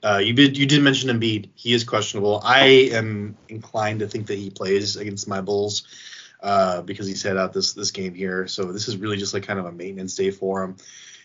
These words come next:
And it's a back-to-back. So I, I would have to lean pretty heavily towards him playing. So he's actually one of my top plays, uh, on the slate here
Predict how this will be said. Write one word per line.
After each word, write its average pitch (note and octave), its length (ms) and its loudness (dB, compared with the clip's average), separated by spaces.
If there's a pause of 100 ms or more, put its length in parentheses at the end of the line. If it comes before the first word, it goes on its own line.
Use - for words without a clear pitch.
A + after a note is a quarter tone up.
(120)
And G#2 140 -4
it's G2 120 -6
a G#2 40 -4
back-to-back. F#2+ 640 -4
So F#2+ 380 -4
I, A2 200 -4
I B2 140 4
would C3+ 120 6
have A#2+ 140 2
to A2 100 -4
lean G2 280 -6
pretty G2 280 -6
heavily F#2+ 380 -6
towards F#2 320 -10
him F#2 100 -8
playing. F#2+ 420 -6
So G2+ 140 -2
he's F3+ 180 4
actually G3+ 340 6
one A#2 120 4
of A2 60 0
my G2 100 -2
top F#2+ 260 -2
plays, F#2 360 -2 (520)
uh, F2+ 340 2
on F#2+ 200 -2
the F2+ 60 -4
slate F#2+ 260 0
here F2+ 340 -4